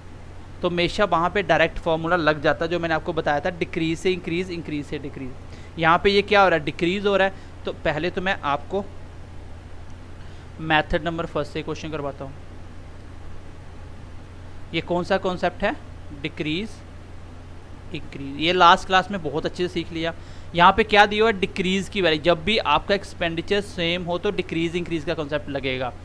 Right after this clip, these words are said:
Decrease वाली value दी है, इस side आएगा आपका increase, यहाँ पे आएगा आपका decrease। अच्छा बताइए decrease कितना, दस percent। Decrease कितना, दस, तो दस की fraction value होती है one by ten। इसका मतलब one by ten क्या है, decrease।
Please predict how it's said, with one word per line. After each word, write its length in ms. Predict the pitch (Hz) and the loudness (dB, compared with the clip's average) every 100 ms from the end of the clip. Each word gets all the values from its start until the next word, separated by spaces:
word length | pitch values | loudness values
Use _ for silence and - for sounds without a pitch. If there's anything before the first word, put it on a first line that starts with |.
| - - - 160 | -14 -14 -14 -2
Decrease 440 | 190 214 202 202 | 0 2 2 4
वाली 240 | 214 202 202 | 6 6 6
value 240 | 180 180 | 6 4
दी 140 | 160 | 0
है, 140 | 160 180 | 0 0
इस 200 | 165 - | -2 -2
side 160 | 175 | 2
आएगा 200 | 160 151 | 2 4
आपका 240 | 151 - 160 | 2 2 0
increase, 580 | 156 147 - 143 165 208 - 156 | 0 -4 -6 -4 -4 -6 -8 -6
यहाँ 200 | 143 139 | -4 -2
पे 100 | 156 | 0
आएगा 240 | 143 143 | 2 2
आपका 280 | 139 - 196 - - - - - - - | 0 -2 -6 -6 -14 -14 -14 -14 -12 -8
decrease। 440 | 143 139 143 131 123 - - - - | -8 -6 -6 -6 -8 -12 -14 -10 -4
अच्छा 140 | 165 | 0
बताइए 400 | 190 196 185 202 | 2 6 6 6
decrease 480 | 196 196 208 170 185 | 4 2 4 4 2
कितना, 280 | 202 180 208 | -2 0 2
दस 300 | 165 165 - | 4 4 2
percent। 600 | 160 143 139 127 - 151 | 0 0 -4 -8 -10 -6
Decrease 300 | 151 - 185 | -4 0 0
कितना, 240 | 185 185 233 | 0 2 2
दस, 280 | 165 143 - - - | 2 0 -6 -14 -10
तो 60 | 160 | 0
दस 260 | 147 170 | 4 4
की 100 | - | 2
fraction 320 | 208 175 170 202 | 0 2 2 2
value 240 | 190 190 | 2 4
होती 120 | 185 | 2
है 60 | 202 | 2
one 180 | 156 151 | 2 2
by 160 | 165 180 | 0 0
ten। 260 | 135 127 | -4 -6
इसका 240 | 156 - 202 | -8 -6 -4
मतलब 560 | 190 196 226 - - | -4 -2 -4 -4 -4
one 220 | 160 160 175 | 0 2 2
by 220 | 175 190 | 0 0
ten 280 | 170 156 160 | 2 -2 0
क्या 120 | 170 | 0
है, 180 | 196 170 | 0 -2
decrease। 340 | - 131 127 | -8 -8 -10